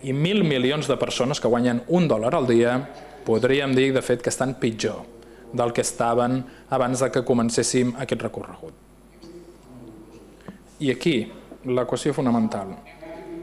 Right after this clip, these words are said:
Mentre la meitat li ha anat bé,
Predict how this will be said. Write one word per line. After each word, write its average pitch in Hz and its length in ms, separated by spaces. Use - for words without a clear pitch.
Mentre 139 400
la 135 160
meitat 131 800
li 131 80
ha 135 80
anat 139 240
bé, 139 140